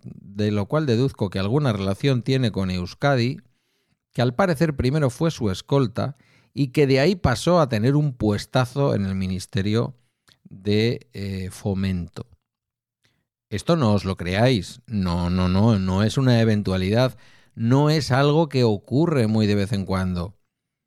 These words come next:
De aquellas historias de escoltas y amistades con los políticos a los que protegían en los años duros del terrorismo de eta, han surgido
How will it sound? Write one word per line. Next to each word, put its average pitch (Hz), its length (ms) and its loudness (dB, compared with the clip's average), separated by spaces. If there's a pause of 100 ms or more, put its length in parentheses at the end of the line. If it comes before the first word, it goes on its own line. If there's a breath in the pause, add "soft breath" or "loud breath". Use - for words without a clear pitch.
(400)
De 107 240 0
aquellas 135 1400 2
historias 117 800 0
de 95 140 -2
escoltas 104 960 0
y 101 100 -2
amistades 101 800 0
con 104 160 -2
los 98 120 -4
políticos 117 560 -2
a 92 60 -4
los 85 180 -6
que 95 120 -8
protegían 92 600 -2
en 85 120 -6
los 82 180 -10
años 113 380 -2
duros 110 260 2
del 85 160 -10
terrorismo 85 640 -4
de 127 140 2
eta, 143 320 -2 (580 soft breath)
han 107 180 -6
surgido 110 960 -2